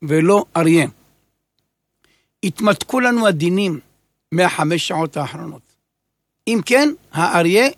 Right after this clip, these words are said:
נחלש. עכשיו, בואו נעשה חשבון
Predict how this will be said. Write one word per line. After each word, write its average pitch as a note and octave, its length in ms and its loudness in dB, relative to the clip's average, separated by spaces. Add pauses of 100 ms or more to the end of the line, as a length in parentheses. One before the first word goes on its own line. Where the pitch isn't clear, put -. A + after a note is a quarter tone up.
נחלש. D#3+ 760 -6 (840)
עכשיו, - 320 -4 (1160)
בואו A3+ 240 2
נעשה F#3 420 -2
חשבון - 480 -10